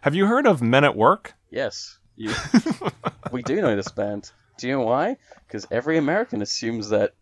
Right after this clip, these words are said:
Speaker 2: that's the song that's always playing here in Australia. It comes from a
Speaker 1: Uh.
Speaker 2: land down under. God.
Speaker 1: So we go right into the credits of the show and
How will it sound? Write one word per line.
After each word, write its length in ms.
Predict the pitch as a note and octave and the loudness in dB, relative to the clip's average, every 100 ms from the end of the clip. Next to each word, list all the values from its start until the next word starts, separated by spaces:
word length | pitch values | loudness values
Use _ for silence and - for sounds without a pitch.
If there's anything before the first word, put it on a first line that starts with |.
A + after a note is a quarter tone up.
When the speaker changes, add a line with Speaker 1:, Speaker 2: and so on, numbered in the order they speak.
| _ | _
Speaker 2:
that's 280 | B2 C3 - | 0 0 -2
the 80 | C#3 | -8
song 300 | - C#3+ C#3+ | -2 0 0
that's 160 | B2+ A#2+ | -2 0
always 260 | C#3 D3 | 0 0
playing 380 | - D#3+ C#4+ C3+ | -4 -4 -2 0
here 180 | G#2 G#2 | 0 0
in 80 | G2+ | -2
Australia. 460 | - G2+ G2 - - _ - | -4 -6 -6 -8 -14 _ -10
It 380 | - - - - | -6 -6 -6 -2
comes 180 | C#3+ C#3+ | 0 4
from 100 | C#3+ | 6
a 40 | |
Speaker 1:
Uh. 100 | - | 6
Speaker 2:
land 300 | A2 A#2 A#2 | 6 4 4
down 240 | A2 G2+ F#2+ | 4 4 4
under. 320 | F#2+ F2+ - - - | 2 -2 -6 -10 -4
God. 340 | G2 F#2 - - _ _ _ _ _ _ _ _ _ | 0 0 -2 -8 _ _ _ _ _ _ _ _ _
Speaker 1:
So 180 | - E3+ | 2 4
we 100 | E3 | 6
go 160 | A3 F#3+ | 6 6
right 160 | G3 | 4
into 420 | F#3+ D#3+ E3 D3 C3+ | 2 0 0 0 0
the 240 | A#2+ A#2 G#2 | -2 -4 -4
credits 580 | G#2+ G2+ G2+ - - _ - | -2 0 -2 -6 -10 _ -8
of 120 | A2 | -4
the 80 | A2 | -4
show 380 | - A2+ A#2 B2+ | 0 4 4 2
and 400 | G2+ G2+ F#2 | -2 -4 -8